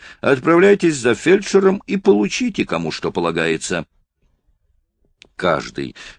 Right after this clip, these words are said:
получил предписанную ему солидную порцию, некоторые пытались воздействовать на исполнителя докторского приказания просьбами или угрозами, дескать, они сами запишутся в санитары,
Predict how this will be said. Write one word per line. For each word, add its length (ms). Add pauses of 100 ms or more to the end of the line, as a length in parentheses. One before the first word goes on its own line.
получил 640
предписанную 760
ему 200
солидную 560
порцию, 500 (260)
некоторые 480
пытались 440
воздействовать 760
на 140
исполнителя 600
докторского 640
приказания 640
просьбами 800
или 160
угрозами, 680 (200)
дескать, 460
они 200
сами 360
запишутся 640
в 40
санитары, 640